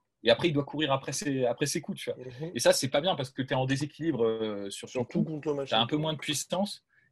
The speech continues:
Speaker 1: et tu t'exposes à des contres et tout. Donc, euh, je pense que pour le moment, en fait, les, les, les, les, le rapport de, de chance, c'est du quatre-vingts vingt pour moi. C'est-à-dire que t'as un match sur cinq en statistique, euh, t'as Lopez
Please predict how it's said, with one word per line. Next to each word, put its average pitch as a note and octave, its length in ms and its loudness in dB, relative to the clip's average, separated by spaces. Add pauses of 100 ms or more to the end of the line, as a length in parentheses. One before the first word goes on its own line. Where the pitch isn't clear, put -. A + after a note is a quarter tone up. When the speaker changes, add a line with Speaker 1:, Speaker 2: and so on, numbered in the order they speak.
(140)
Speaker 1:
et A#2 140 2
tu - 200 -16
t'exposes C3 400 0
à A2+ 60 4
des A2+ 120 -4
contres C#3+ 240 -12
et B2 40 -10
tout. - 140 -18 (320)
Donc, B2 220 0
euh, B2 200 6
je B2 140 -4
pense E3+ 260 -4
que D#3+ 100 -8
pour D#3 180 -2
le E3 40 -2
moment, D#3+ 380 -2 (600)
en A#2 100 4
fait, - 260 0 (320)
les, G#2+ 320 0
les, G2+ 280 -6
les, G#2 220 -8
les, G2+ 280 -8
le G#2 100 -4
rapport C3 340 4
de, G#2+ 200 -2
de A2 100 -8
chance, - 800 -6 (300)
c'est - 100 -6
du A2+ 100 -4
quatre-vingts B2+ 380 4
vingt A#2+ 160 -4
pour F#2+ 160 -12
moi. F#2+ 160 -14
C'est-à-dire G#2 320 -10
que A#2+ 100 -6
t'as A2 240 0 (920)
un D3 120 8
match - 280 6
sur D#3+ 180 -2
cinq D#3+ 320 -2
en C3+ 60 -2
statistique, C3+ 680 -6
euh, A2 320 2
t'as A#2+ 180 0
Lopez B2+ 280 -2